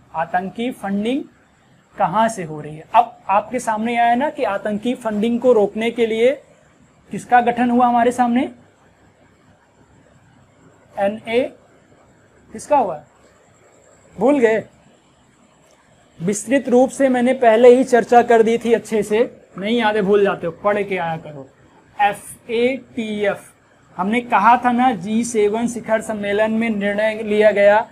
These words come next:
कि वित्तीय से संबंधित सूचनाओं के लिए, money laundering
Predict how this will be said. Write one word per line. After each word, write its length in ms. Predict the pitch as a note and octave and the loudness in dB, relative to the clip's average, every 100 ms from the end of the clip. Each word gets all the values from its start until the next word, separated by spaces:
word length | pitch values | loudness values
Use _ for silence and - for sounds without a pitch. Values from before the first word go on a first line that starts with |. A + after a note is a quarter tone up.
| - _ _ _ _ - | -16 _ _ _ _ -10
कि 80 | A3 | -4
वित्तीय 600 | F3+ G3+ - A#3 A#3+ A#3+ A#3+ - _ _ - | 0 -2 0 4 8 8 6 -12 _ _ -4
से 180 | A3+ A3+ | 4 4
संबंधित 500 | A3+ G#3 G#3 G#3 A3+ | 4 0 2 2 0
सूचनाओं 560 | G#3+ A3+ G3 G#3+ A3+ G3 | 0 -6 -4 0 0 0
के 140 | F#3+ | -2
लिए, 260 | E3+ D#3+ D#3 - | -4 -6 -8 -10
money 240 | F3+ G#3+ A#3 | -4 2 6
laundering 540 | G#3+ G#3 A3 B3 | 6 4 2 2